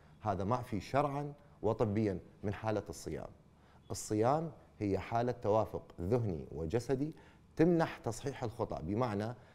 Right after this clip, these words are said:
أنه الصيام لمن يطيقه، وليس الصيام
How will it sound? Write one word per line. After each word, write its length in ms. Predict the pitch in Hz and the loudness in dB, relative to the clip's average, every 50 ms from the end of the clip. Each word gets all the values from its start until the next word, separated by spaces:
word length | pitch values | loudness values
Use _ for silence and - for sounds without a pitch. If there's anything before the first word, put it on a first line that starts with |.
| - - - - | -20 -14 -6 -2
أنه 140 | 113 117 113 | 0 0 0
الصيام 400 | 110 - - 123 123 131 135 127 | -2 -2 -2 0 0 2 2 2
لمن 240 | 120 117 113 117 113 | 2 2 2 2 2
يطيقه، 600 | 110 104 - 151 147 131 - 98 92 - 69 64 - - - - - - - | 0 2 4 6 6 6 4 0 -4 -4 -8 -10 -10 -14 -20 -20 -20 -8 0
وليس 360 | 90 104 127 160 175 170 - | 4 6 6 6 6 6 4
الصيام 680 | 156 156 151 - - 117 - - 127 131 127 127 123 123 | 4 4 4 2 -4 -8 -6 -2 0 2 4 4 2 0